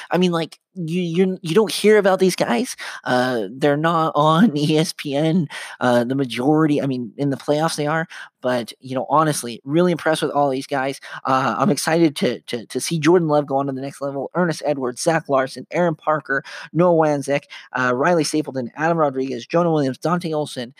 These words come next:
uh, Julian Blackmon. I'm excited to see these guys go on to the next level. These are kind of our, our guys going forward, um, that we're gonna be talking about. We're gonna definitely, um, we're gonna write the, I mean, we have it written down.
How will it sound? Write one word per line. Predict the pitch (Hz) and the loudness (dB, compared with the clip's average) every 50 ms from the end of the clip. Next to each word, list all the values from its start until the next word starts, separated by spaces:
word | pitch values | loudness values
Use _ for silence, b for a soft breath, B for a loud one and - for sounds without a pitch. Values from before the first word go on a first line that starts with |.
| B B _ | B B _
uh, | - 120 120 120 | -6 -4 -4 -4
Julian | 113 120 - 170 180 185 180 151 | -4 -2 0 2 2 4 2 2
Blackmon. | 143 156 147 147 - 135 131 120 - | 2 2 2 0 -2 -6 -10 -8 -8
I'm | 139 156 | -6 -6
excited | 180 165 - - 180 165 185 185 170 | -6 -6 -4 -2 0 0 0 0 -2
to | 180 | -4
see | - - - 180 170 | -6 -4 -2 -2 0
these | 160 160 147 | 0 0 0
guys | - 151 143 143 135 | 0 0 0 0 0
go | - 143 139 | 2 2 2
on | 131 131 | 2 0
to | |
the | 123 123 | -2 -4
next | 123 123 120 - - | -6 -6 -6 -6 -6
level. | 127 123 117 - | -6 -6 -4 -2
These | - 156 151 | -2 0 0
are | 185 180 | 0 -2
kind | - - 175 170 170 | -2 -2 -2 0 0
of | - 170 | 0 0
our, | 143 139 135 131 B B B B B B B B B - | -2 -2 -2 -4 B B B B B B B B B -2
our | 135 139 | -2 -2
guys | 131 117 143 151 160 170 160 | 0 0 2 2 4 4 4
going | - 156 156 147 143 | 4 4 2 2 2
forward, | - - 147 147 147 170 202 220 233 B B B B B - | 0 2 4 4 4 4 2 -2 -4 B B B B B -8
um, | - 127 123 123 127 127 127 127 117 - _ _ _ _ _ _ _ _ _ _ _ _ - | -4 -4 -2 0 0 0 -2 -2 -6 -10 _ _ _ _ _ _ _ _ _ _ _ _ 0
that | 170 151 143 | 2 4 4
we're | 147 156 156 | 4 4 4
gonna | 175 170 | 4 2
be | 156 147 | 2 2
talking | 135 151 143 165 160 147 139 | 0 0 -2 -2 -2 -2 -2
about. | 143 151 151 180 208 - - | 0 0 2 2 0 0 0
We're | 143 139 131 | 0 0 0
gonna | 143 143 139 | 0 0 0
definitely, | 135 151 147 147 - 160 151 156 156 147 147 143 131 | 2 0 0 0 0 -2 -4 -2 -2 -2 -2 -4 -4
um, | - 127 123 135 131 123 131 120 120 165 139 - _ _ _ _ _ _ _ _ _ _ _ _ _ _ _ _ _ _ _ _ _ _ _ _ _ _ | -4 -4 -2 -2 -2 -2 -4 -4 -6 -8 -12 -14 _ _ _ _ _ _ _ _ _ _ _ _ _ _ _ _ _ _ _ _ _ _ _ _ _ _
we're | 135 143 | 0 2
gonna | 143 160 151 143 | 4 4 4 4
write | 131 131 147 160 | 4 4 4 4
the, | 160 160 160 151 127 139 | 4 2 2 2 0 -2
I | 120 139 | -4 -6
mean, | 143 135 135 | -6 -6 -4
we | 139 | -4
have | 143 170 160 165 | -2 -2 -2 -2
it | 160 151 | -2 -2
written | 151 131 120 127 131 123 127 123 | -2 -2 -2 -2 -4 -4 -4 -6
down. | 120 123 117 120 | -6 -8 -8 -10